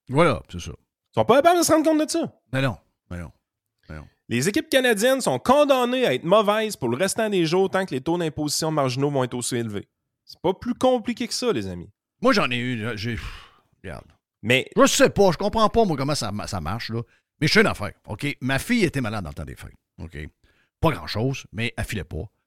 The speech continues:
Speaker 1: Puis ça durait, ça finissait pas de durer. Puis là, ben, euh, je dis, écoute, on va aller voir le médecin. On a, on a, euh, je suis allé à pied, puis j'ai un genou qui marche pas, là. Donc, euh,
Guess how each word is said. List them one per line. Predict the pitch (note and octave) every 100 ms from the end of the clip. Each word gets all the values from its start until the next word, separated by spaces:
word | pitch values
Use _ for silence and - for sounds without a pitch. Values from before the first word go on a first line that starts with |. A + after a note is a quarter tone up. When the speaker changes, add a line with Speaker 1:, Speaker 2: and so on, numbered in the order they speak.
| _ _ -
Speaker 1:
Puis | A#2 A#2
ça | G#2+ A2+
durait, | F#2 F#2+ D#2
ça | -
finissait | F#2+ A#2 G#2+ G2
pas | G#2+
de | F#2
durer. | D#2+ D#2 G#2+ C3+
Puis | G#2
là, | G#2+
ben, | G#2+ F#2+ F#2+ G2 F#2
euh, | G2 E2+ E2
je | D#2+
dis, |
écoute, | G#2 F#2+ -
on | C#2+ D#2+
va | F#2
aller | G2
voir | G#2+ G#2
le | D#2
médecin. | G#2+ - G3 C2+
On | F2+
a, | G#2+ A#2 - - _ _ _ _ _
on | A#2 C3
a, | E3 G3+ F#3+ B2
euh, | A2
je | F2+
suis | -
allé | D3 F#3
à | C#3+
pied, | C3+ G#3
puis | F#3+
j'ai | C3+ C#3
un |
genou | D3+
qui | C#3+
marche | A#2+ -
pas, | D#2+ -
là. | -
Donc, | D#2+ C#2+
euh, | E2+ D2 C#2+ C#2+